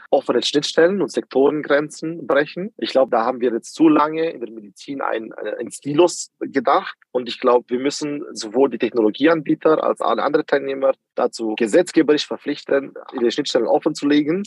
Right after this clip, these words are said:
damit wir wirklich langsam diese Anwendungen bauen können, wo wir sehen können, was passiert, wenn eine Person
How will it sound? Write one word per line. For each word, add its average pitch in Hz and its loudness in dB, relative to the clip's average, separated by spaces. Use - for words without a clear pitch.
damit 135 2
wir 113 2
wirklich 160 2
langsam 131 0
diese 123 -8
Anwendungen 160 0
bauen 156 -2
können, 190 -8
wo 143 -6
wir 113 -6
sehen 135 0
können, 127 0
was 139 2
passiert, - 2
wenn 135 2
eine 127 2
Person 139 4